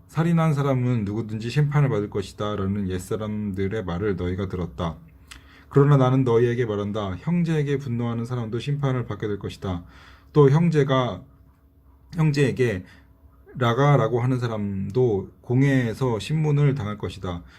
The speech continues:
그리고 너는 바보다 하는 사람은 누구든지 지옥불에 속에 떨어질 것이다. 그러므로 내가 만약 제단에 예물을 드리다가 내 형제가 너를 원망하고 있는 것이 생각나면, 어, 예물을 거기 제단 앞에 두고 우선 가서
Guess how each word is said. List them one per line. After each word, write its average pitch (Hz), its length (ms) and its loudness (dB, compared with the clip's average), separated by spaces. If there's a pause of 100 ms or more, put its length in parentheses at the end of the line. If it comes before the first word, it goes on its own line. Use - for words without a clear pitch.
(100)
그리고 131 260 2
너는 123 300 2
바보다 127 500 0
하는 139 240 2
사람은 120 480 -2
누구든지 113 420 -6
지옥불에 98 680 -6 (160)
속에 135 340 -4
떨어질 143 280 0
것이다. 92 440 -6 (560)
그러므로 143 560 6
내가 127 280 0
만약 120 380 -4
제단에 113 720 -4
예물을 131 420 2
드리다가 95 580 -6 (500)
내 120 160 4
형제가 131 520 0
너를 107 500 2
원망하고 101 800 -2
있는 117 240 -4
것이 104 220 -4
생각나면, 110 760 0 (720)
어, 101 380 -6
예물을 135 440 4
거기 120 380 -2
제단 117 280 -4
앞에 110 280 -4
두고 98 380 -2
우선 107 460 -2
가서 131 500 -4